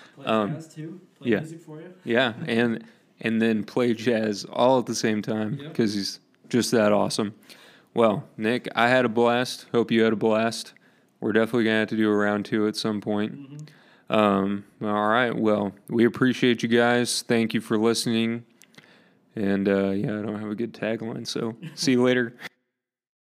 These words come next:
Speaker 2: Hey, guys. Thanks for listening to the episode. Again, this is Coffee People Podcast, brought to you by the K C Coffee Collective. My name is Ethan Essig, and I am your host.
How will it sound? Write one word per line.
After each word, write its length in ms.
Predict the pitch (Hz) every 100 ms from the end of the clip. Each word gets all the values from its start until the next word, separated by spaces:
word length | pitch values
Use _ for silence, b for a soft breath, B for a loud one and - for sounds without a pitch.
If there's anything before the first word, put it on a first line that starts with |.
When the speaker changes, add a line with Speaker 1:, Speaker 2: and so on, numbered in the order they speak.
| _ _ _ _ _ _ _ _ _ _ _ _ _ _ _ _ _ _ _ _ _ -
Speaker 2:
Hey, 140 | 170
guys. 360 | 190 196 170 -
Thanks 280 | 175 175 -
for 160 | 160
listening 360 | 156 160 170 156
to 100 | 139
the 160 | 135
episode. 680 | 147 156 - 156 151 151 143 - _ _ -
Again, 280 | 113 147 143
this 180 | 123 110
is 240 | 104 -
Coffee 460 | _ 147 143 165 147
People 260 | 151 123
Podcast, 800 | - 147 151 - 151 147 147 - - 107
brought 260 | 120 139 -
to 80 |
you 100 | 143 127
by 260 | 131 131
the 120 | 120
K 260 | 113 123 123
C 240 | - 127
Coffee 440 | 117 131 131 123 120
Collective. 720 | - 120 143 - 156 151 - - 104
My 480 | 101 104 104 107 113
name 240 | 113 110
is 180 | 107 101
Ethan 260 | 113 107 107
Essig, 420 | 120 - 131 117
and 100 | 107
I 140 | 107
am 120 | 104 104
your 100 | 95
host. 480 | 113 131 143 -